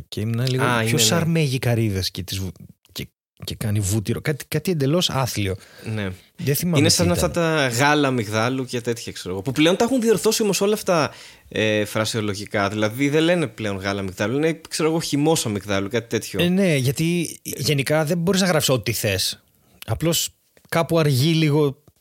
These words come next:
Speaker 1: ο νόμος.
Speaker 2: Ναι,
Speaker 1: Να κάνει,
Speaker 2: ισχύει.
Speaker 1: ναι, να, να βάλει χέρι και να πει, «Κοίτα, δεν μπορείς να λες, ας πούμε,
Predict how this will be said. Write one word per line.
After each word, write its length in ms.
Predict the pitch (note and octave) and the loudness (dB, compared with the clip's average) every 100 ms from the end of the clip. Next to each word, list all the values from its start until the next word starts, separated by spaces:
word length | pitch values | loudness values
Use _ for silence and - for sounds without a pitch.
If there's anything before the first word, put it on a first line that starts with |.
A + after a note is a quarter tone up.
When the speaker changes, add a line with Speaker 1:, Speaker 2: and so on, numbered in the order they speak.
| _ - | _ -2
Speaker 1:
ο 100 | C3 | 2
νόμος. 540 | C#3 C#3 A2 - - - _ _ _ _ _ - - _ | 4 4 2 0 -6 -16 _ _ _ _ _ -20 -20 _
Speaker 2:
Ναι, 440 | A#2+ B2+ A2 F#2+ | -2 2 2 0
Speaker 1:
Να 280 | B2 B2+ A2 _ | 0 -2 -2 _
κάνει, 220 | - B2+ B2+ C3 | 0 2 4 4
Speaker 2:
ισχύει. 240 | A#2+ F#2+ - C3 | 2 0 -6 -4
Speaker 1:
ναι, 260 | B2 A#2+ | -2 0
να, 240 | A2 B2 G2+ | 0 -4 -4
να 180 | B2 A#2+ | -2 0
βάλει 300 | A2 B2+ A#2 | 2 2 2
χέρι 320 | - C3+ B2+ | 2 2 2
και 120 | A2 | 2
να 120 | A#2 A2+ | 0 0
πει, 140 | C3 | 0
«Κοίτα, 260 | A2+ C#3 A#2 | 0 0 0
δεν 220 | A#2 D3 | 2 2
μπορείς 300 | D#3 C3+ A#2+ | 2 2 2
να 140 | A#2+ | 2
λες, 300 | A2+ A2+ G2 | 2 2 2
ας 120 | G#2 - | 0 -2
πούμε, 360 | G#2+ G2+ F#2+ | -2 0 0